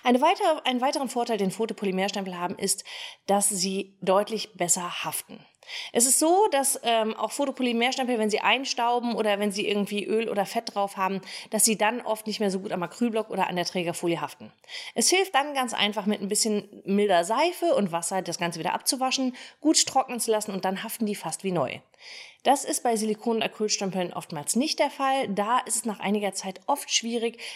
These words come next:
die noch anständig an den Acrylblock zu kleben oder auf die Trägerfolie. Dadurch gehen die auch häufiger verloren, besonders wenn sie klein sind, weil sie eben nicht mehr da haften bleiben, wo sie hingehören.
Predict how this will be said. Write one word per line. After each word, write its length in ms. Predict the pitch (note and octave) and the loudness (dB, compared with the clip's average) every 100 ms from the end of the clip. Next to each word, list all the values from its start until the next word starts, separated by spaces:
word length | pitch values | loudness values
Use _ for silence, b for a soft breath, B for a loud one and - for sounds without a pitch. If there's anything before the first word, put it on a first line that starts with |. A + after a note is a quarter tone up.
| B | B
die 80 | A3 | 4
noch 220 | A#3 - | 4 4
anständig 500 | - A3 A3 G#3 G#3 | 0 0 0 -2 -2
an 60 | F#3+ | -2
den 120 | F#3 | -2
Acrylblock 560 | D#3+ - B3 B3 A#3+ B3 | -2 -4 -2 0 -2 -4
zu 100 | G#3 | -6
kleben 460 | - G#3+ G#3 G3+ G3+ - | -2 0 0 -2 -6 -2
oder 240 | G3+ F#3+ | 2 2
auf 80 | - | 0
die 100 | E3+ | -4
Trägerfolie. 640 | - D#3 C#3+ - - G2+ | -4 -4 -4 -10 -10 -8
Dadurch 320 | C#3 G3 B3 | -2 0 0
gehen 200 | - G3+ | 0 0
die 100 | A3+ | 0
auch 160 | A3+ - | -2 -2
häufiger 320 | F#3+ F#3 F3+ | -4 -2 -6
verloren, 340 | E3 D#3+ F#3+ G#3 | -4 -2 0 0
besonders 340 | F#3 F#3 F3+ | -2 -2 -2
wenn 120 | F3+ | -4
sie 80 | E3+ | -4
klein 320 | - E3 F#3 | 0 0 2
sind, 180 | G#3+ A#3 B B B | 0 -2 B B B
weil 160 | F#3+ G3 | 0 0
sie 100 | G#3+ | 0
eben 160 | G3+ | 2
nicht 200 | G#3+ A3 | 2 0
mehr 100 | A#3+ | 0
da 240 | F#3 E3+ F#3 | 0 -2 -4
haften 240 | F#3 G3 | -8 -4
bleiben, 280 | E3+ D#3 E3+ | -2 0 -2
wo 60 | |
sie 140 | E3 F3 | -4 -4
hingehören. 520 | F3 D3+ C3 - - | -4 -4 -6 -10 -16